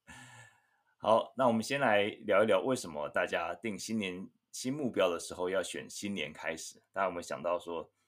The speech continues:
好像都是新年新希望，没有听到过这个什么，呃，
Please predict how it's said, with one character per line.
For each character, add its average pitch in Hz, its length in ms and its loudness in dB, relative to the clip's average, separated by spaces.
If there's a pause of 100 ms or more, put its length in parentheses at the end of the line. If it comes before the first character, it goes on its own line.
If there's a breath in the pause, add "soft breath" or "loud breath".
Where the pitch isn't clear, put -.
(180 soft breath)
好 78 120 -4
像 127 200 2
都 120 100 0
是 123 180 -4
新 127 300 -4
年 92 200 0
新 101 220 -8
希 107 140 -4
望， 87 100 0
没 104 120 -4
有 95 80 -2
听 101 180 -8
到 101 160 4
过 92 460 -4
这 104 100 -10
个 85 340 -2
什 - 140 -14
么， 60 260 -12 (340)
呃， - 140 -12